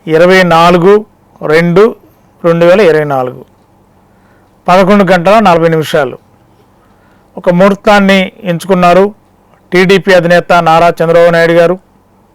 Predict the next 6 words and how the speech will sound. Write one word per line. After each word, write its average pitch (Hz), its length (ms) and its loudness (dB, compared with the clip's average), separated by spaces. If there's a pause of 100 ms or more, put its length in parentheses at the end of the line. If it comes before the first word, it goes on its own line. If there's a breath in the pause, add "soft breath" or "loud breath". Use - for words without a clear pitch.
(1160)
జనసేన 180 380 0
పార్టీ 180 360 0
అధినేత 175 260 0
పవన్ 165 380 -2
కళ్యాణ్ 139 280 -6
గారు. 123 260 -14